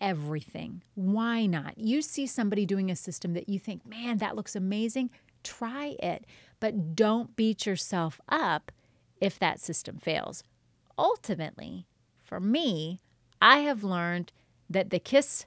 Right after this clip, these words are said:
method is the best for me. Keep it simple. I don't like the word stupid,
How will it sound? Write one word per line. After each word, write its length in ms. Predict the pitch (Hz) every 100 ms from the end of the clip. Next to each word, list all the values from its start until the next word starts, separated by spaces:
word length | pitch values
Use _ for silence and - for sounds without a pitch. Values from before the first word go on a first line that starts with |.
| -
method 560 | 180 170 - 160 156 - _ _ _ -
is 180 | 208 143
the 100 | -
best 520 | - - - - - _ _ _ _
for 140 | - 233
me. 280 | 190 - - _ _ _ _ _ -
Keep 320 | - 262 247
it 200 | 247 -
simple. 640 | - - 233 190 190 180 -
I 120 | - 190
don't 120 | 190
like 160 | 180
the 80 | 180
word 200 | 156 151
stupid, 440 | - 165 147 156